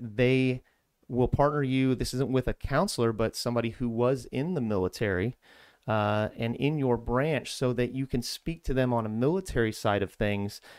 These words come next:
just kinda peer-to-peer, uh, so that they might understand the military bit of it a little bit more as well. So, you know, there are so many avenues to help with mental health, uh, to help,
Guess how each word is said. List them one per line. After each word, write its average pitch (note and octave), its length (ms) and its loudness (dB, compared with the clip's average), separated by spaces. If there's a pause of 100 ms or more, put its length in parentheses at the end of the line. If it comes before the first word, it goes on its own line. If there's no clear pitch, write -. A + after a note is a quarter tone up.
(120)
just - 240 0
kinda C#3+ 200 2
peer-to-peer, C#3 840 0 (260)
uh, A#2+ 180 2
so B2+ 160 -2
that A2+ 120 -6
they B2+ 100 0
might C3 180 0
understand B2 380 -4
the A2 60 0
military A#2+ 560 2 (760)
bit B2+ 160 6
of A#2 140 4
it A2+ 200 4
a A#2 120 0
little A2+ 180 2
bit G#2+ 160 -2
more A2+ 240 0
as G2+ 140 -4
well. B2 280 4
So, A2 400 2 (480)
you C3 160 2
know, A#2+ 340 4 (120)
there C3 480 4
are B2+ 60 4
so D3 400 2
many D3 180 2
avenues B2 640 0
to A#2 200 -6
help B2+ 260 2
with A#2 180 2
mental G#2+ 220 2
health, B2 500 -2 (360)
uh, G#2 260 -4
to - 200 -8
help, C3 360 0